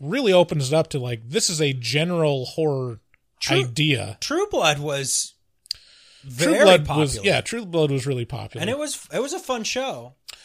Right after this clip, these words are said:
Speaker 2: Kinda go, went off the rails towards the end there, but, uh, but, um, it, you know,
Speaker 1: But, I
Speaker 2: and
Speaker 1: mean,
Speaker 2: the
Speaker 1: that's a while ago now. True
Speaker 2: Oh,
Speaker 1: Blood
Speaker 2: yeah.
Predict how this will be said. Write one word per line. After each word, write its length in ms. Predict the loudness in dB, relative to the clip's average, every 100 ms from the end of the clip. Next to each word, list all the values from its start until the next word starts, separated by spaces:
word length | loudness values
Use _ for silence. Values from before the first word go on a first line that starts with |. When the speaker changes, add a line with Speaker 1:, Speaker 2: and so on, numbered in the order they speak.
| -20 _ _
Speaker 2:
Kinda 220 | -10 -8 -4
go, 120 | -4
went 220 | -2 0
off 180 | 0 0
the 100 | -2
rails 380 | 0 0 -2 -6
towards 240 | -8 -10
the 120 | -8
end 220 | -8 -8
there, 400 | -10 -10 -12 -16 _
but, 380 | -20 -18 -14 -10
uh, 260 | -8 -10 -12 _ _ _ _
but, 220 | -4 -4 -2
um, 300 | -6 -8 -12 _ _ -14
it, 100 | -14 -16
you 200 | -6 0
know, 80 | 2
Speaker 1:
But, 80 | 4
I 40 |
Speaker 2:
and 80 | 4
Speaker 1:
mean, 100 | 4
Speaker 2:
the 60 |
Speaker 1:
that's 120 | 2 2
a 80 |
while 420 | -2 4 4 4 0
ago 200 | -4 -4
now. 340 | -4 -4 -8 0
True 100 | 2
Speaker 2:
Oh, 0 |
Speaker 1:
Blood 100 | 4
Speaker 2:
yeah. 220 | 2